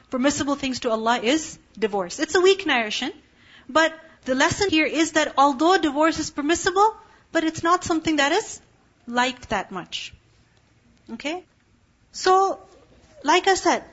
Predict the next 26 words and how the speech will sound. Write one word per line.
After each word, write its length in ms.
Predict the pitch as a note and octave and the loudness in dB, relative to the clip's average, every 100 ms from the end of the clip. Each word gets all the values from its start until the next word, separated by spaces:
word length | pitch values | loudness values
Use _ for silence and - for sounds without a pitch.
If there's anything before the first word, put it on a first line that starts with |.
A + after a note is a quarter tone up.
| - | -8
divorce 460 | B3 C4 F4 F#4 G4 | -4 2 2 4 2
is 160 | E4 | 2
easy, 360 | D#4 D#4+ D#4+ E4 | 4 4 4 0
consequences 760 | - C#4 C#4+ D4+ C#4+ C4+ C4 A#3 | 0 -2 0 -2 -2 -4 -4 -6
are 120 | A3 | -6
not. 280 | G3 F#3 - _ _ | -4 -6 -8 _ _
This 280 | A3 D#4 - | -2 -2 -2
is 180 | D#4+ A#3+ | -4 0
why, 460 | A#3+ B3 C4 C#4 - _ _ _ _ _ _ _ _ _ _ | 2 4 0 -4 -10 _ _ _ _ _ _ _ _ _ _
instead 440 | C4 B3+ - C#4+ C#4+ | -6 -6 -2 0 0
of 220 | D4 - _ - | -2 -6 _ -4
ending 520 | B3+ D4+ D#4 G#4 A4 | 0 2 2 2 2
the 120 | F4+ | 2
relationship, 880 | C#4+ B3 G#3+ - G#3 G3 G#3 A3 - _ _ _ _ _ _ - | 2 -2 -2 -4 -8 -10 -8 -10 -12 _ _ _ _ _ _ -20
both 440 | F#3+ A3+ C#4 D#4+ | -2 2 2 2
the 120 | F#4+ | -4
partners 760 | F#4 D4 A#3 - A3 A#3+ A#3+ - _ | -2 0 0 -4 -8 -8 -8 -14 _
have 320 | - - A3+ - | -14 -6 -6 -6
to 80 | |
strive 760 | A#3+ - - G#3+ G#3+ A#3 C4 B3 | -10 -8 -4 0 0 -2 -6 -8
in 140 | A3 A3 | -8 -8
order 360 | F#3+ G#3 G#3 | -4 -4 -4
to 360 | G#3 A#3+ B3+ C#4 - _ _ | -8 -6 -6 -8 -14 _ _
maintain 800 | G#3+ G#3+ G#3+ - A#3 A#3 A#3+ A#3 | -10 -8 -8 -8 -6 -4 -4 -6
the 140 | G#3+ G#3 | -6 -8
relationship. 680 | F#3 F3+ F3 - F3+ - - | -10 -12 -12 -14 -14 -18 -18